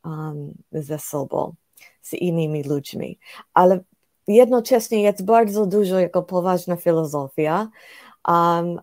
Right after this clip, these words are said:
ale też jest książka, która ma swoje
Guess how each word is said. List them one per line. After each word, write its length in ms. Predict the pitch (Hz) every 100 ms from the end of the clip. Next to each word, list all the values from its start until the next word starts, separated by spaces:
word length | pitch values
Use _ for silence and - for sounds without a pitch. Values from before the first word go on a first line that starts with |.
| -
ale 240 | 185 196
też 320 | 190 240 233
jest 300 | 208 208 196
książka, 640 | - - 208 214 - - 196
która 500 | - - 190 190 185
ma 320 | 185 185 185
swoje 800 | 185 180 180 185 185 175 170